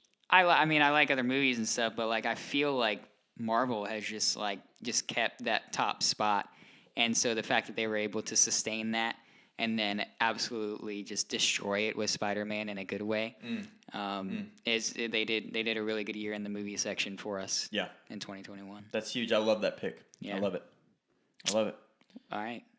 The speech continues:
Speaker 2: Number
Speaker 1: Uh,
Speaker 2: two?
Speaker 1: yeah,
Speaker 2: We're in the
Speaker 1: number
Speaker 2: top
Speaker 1: two.
Speaker 2: two.
Speaker 1: Oh.
Speaker 2: Okay, my number two is,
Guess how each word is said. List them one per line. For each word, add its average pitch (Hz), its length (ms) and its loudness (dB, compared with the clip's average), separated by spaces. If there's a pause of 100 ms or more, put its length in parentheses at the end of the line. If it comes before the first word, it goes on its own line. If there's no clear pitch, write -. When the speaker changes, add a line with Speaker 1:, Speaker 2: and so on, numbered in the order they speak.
(160)
Speaker 2:
Number 117 160 2
Speaker 1:
Uh, 110 40 4
Speaker 2:
two? 143 240 0 (220)
Speaker 1:
yeah, 120 220 -6 (160)
Speaker 2:
We're 113 80 -4
in 117 60 -2
the 113 60 0
Speaker 1:
number 113 60 -2
Speaker 2:
top 127 180 4
Speaker 1:
two. 143 160 2
Speaker 2:
two. - 20 -14 (340)
Speaker 1:
Oh. 147 120 0
Speaker 2:
Okay, 139 220 8
my 139 220 6
number 175 220 8
two 123 460 2 (800)
is, 117 560 4